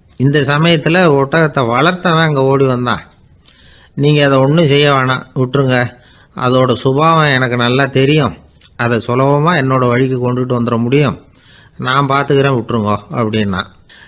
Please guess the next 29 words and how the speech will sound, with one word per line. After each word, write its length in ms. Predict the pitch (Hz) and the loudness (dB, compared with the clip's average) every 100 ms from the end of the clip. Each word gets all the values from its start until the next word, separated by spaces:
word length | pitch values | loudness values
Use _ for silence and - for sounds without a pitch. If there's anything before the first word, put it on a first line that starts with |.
| - | -6
எல்லாரும் 440 | 147 147 156 156 | -2 0 2 2
விலகி 260 | 135 139 143 | 2 2 0
போயிட்டாங்க. 520 | 123 117 117 98 110 _ _ _ _ _ | 0 0 -2 -4 -8 _ _ _ _ _
இவன் 200 | 131 127 | -2 0
என்ன 240 | 131 151 165 | 2 2 2
செஞ்சான் 340 | 147 139 135 | 2 0 0
தெரியுமா? 420 | 127 127 123 117 - _ _ _ _ - | 0 0 0 -2 -6 _ _ _ _ -8
கொஞ்சம் 300 | 131 131 123 | -2 -2 -2
புல்லை 340 | 151 180 185 | 2 2 2
கையில 340 | 170 139 147 143 | 2 2 2 2
எடுத்துக்கிட்டு 520 | 127 120 127 147 185 - - - | 0 0 0 0 -2 -8 -18 -6
அந்த 200 | 131 123 | 0 0
ஒட்டகத்தை 460 | 123 135 131 120 | 0 0 0 0
நெருங்கினான், 540 | 117 110 117 110 117 139 _ | 0 0 0 0 -2 -6 _
அவ்வளவுதான். 560 | - 123 120 117 120 - - _ - - - | -4 0 2 0 -2 -6 -10 _ -20 -20 -6
அது 180 | 151 147 | 0 2
ஓடி 260 | 165 165 | 4 4
வந்து 240 | 151 156 180 | 2 2 0
இவன் 160 | 156 | 0
காலடியில 560 | 139 139 143 131 123 113 | 0 0 0 2 0 0
உட்காந்துக்கிட்டது. 640 | 120 120 107 104 101 131 - _ _ - | -2 0 -2 -2 -4 -4 -8 _ _ -4
செல்லமா 380 | 131 143 147 156 | 0 0 2 0
அதை 160 | 143 131 | 0 0
அப்படியே 260 | 120 131 | 0 -2
தடவி 360 | 127 123 131 123 | 0 0 0 0
கொடுத்தான், 420 | 117 113 147 135 | -4 -2 -2 0
முதுகுல 280 | 127 131 123 | 0 0 0
ஏறி 260 | 117 120 | 0 0
உட்காந்துக்கிட்டான். 580 | 113 117 113 107 104 135 | 0 -2 -2 -4 -4 -6